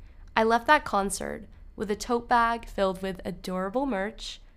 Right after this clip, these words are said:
amazing memories, and such a bad migraine. I do not think my brain was expecting that level of noise or chaos.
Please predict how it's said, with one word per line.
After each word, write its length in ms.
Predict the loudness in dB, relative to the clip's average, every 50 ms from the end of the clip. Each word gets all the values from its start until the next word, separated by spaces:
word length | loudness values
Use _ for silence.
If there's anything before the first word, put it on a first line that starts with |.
| -16 -8 -2
amazing 580 | 0 2 4 4 4 4 4 4 2 2 2 2
memories, 560 | 2 2 2 0 -2 -2 -2 -4 -6 -8 -10 -12 -14 -8
and 240 | -6 -4 -2 -2 -2
such 720 | -4 -6 -6 -4 -4 -4 -4 -4 -6 -10 -10 -10 -10 -10 -8 -6
a 100 | -4 0
bad 260 | 0 2 2 2 0
migraine. 680 | 0 -2 -2 -2 -4 -6 -6 -4 -4 -4 -4 -6 -10 -14 -16 -18 -18 -18 -18 -18 -18 -20 -20 -10 -4
I 60 | -2 -2
do 160 | 0 2 2
not 420 | 2 4 4 4 4 2 0 -2
think 300 | -2 0 2 2 2 2
my 140 | 4 2 2
brain 260 | 4 2 2 2 4
was 140 | 2 2 0
expecting 580 | 0 -4 -4 -4 -4 -4 -4 0 0 0 2 4
that 220 | 6 6 6 6
level 320 | 4 2 2 2 0 -2
of 120 | -2 -2 -2
noise 600 | -2 2 4 4 6 6 6 4 2 0 -6 -8 -4
or 160 | 0 0 0 0
chaos. 720 | -2 -4 -6 -6 -4 -6 -8 -8 -10 -10 -10 -10 -12